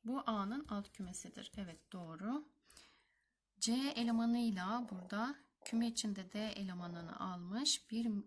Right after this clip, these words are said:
iki elemanlı bir minik küme oluşturmuş. Bu da A'nın alt kümesi olur.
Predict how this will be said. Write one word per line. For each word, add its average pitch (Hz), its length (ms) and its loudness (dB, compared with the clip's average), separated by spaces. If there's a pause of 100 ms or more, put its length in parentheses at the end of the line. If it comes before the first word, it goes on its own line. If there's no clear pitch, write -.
iki - 340 -6
elemanlı 190 560 0
bir 233 200 2
minik 220 400 0
küme 226 240 2
oluşturmuş. 190 720 -4
Bu 233 100 0
da - 120 2
A'nın 208 480 0 (420)
alt 254 340 -4
kümesi 202 540 -6 (140)
olur. 165 320 -14